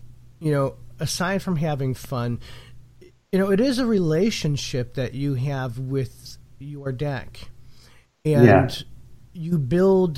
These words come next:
Speaker 1: that relationship slowly over time.
Speaker 2: Yeah.
Speaker 1: And giving
Speaker 2: Exactly.
Speaker 1: the cards, you know, learning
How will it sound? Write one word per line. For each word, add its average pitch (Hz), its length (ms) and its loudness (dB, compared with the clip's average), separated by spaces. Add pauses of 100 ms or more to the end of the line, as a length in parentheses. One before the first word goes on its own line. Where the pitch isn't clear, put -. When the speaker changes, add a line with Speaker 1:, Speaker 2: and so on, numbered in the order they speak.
(160)
Speaker 1:
that 147 200 -2
relationship 147 960 -2
slowly 147 640 -2
over 123 300 -4
time. 113 540 -8 (1000)
Speaker 2:
Yeah. 113 480 8
Speaker 1:
And - 340 -12
giving 190 360 6
Speaker 2:
Exactly. 120 460 8
Speaker 1:
the - 60 4
cards, 160 600 -2
you 156 100 -4
know, 156 240 -4 (440)
learning 247 560 0